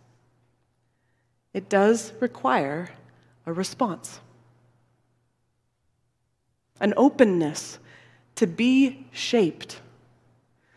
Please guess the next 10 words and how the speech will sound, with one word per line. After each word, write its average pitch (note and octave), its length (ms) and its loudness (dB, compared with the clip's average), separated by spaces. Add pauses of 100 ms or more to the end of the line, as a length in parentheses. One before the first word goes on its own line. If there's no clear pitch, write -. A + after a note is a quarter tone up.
(340)
a G3+ 80 6
willingness A#3+ 720 6
to A3 120 2
be G3+ 180 -2
taught, - 640 -2 (560)
to - 100 0
be A3+ 280 4 (200)
pressed - 520 0
in C4 180 4
on, C#3+ 320 -2